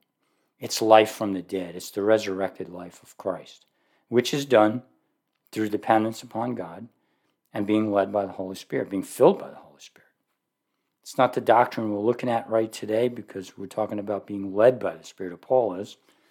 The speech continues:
or I am, and expositing it. At this place in our analysis of Romans, I want us, we need to consider what it means to be led by the Spirit.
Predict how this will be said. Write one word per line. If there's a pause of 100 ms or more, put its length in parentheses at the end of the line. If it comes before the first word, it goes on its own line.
(300)
or
I
am,
and (280)
expositing
it. (840)
At
this
place (200)
in
our
analysis
of
Romans,
I
want
us, (240)
we
need
to
consider (440)
what
it
means
to
be
led
by
the
Spirit.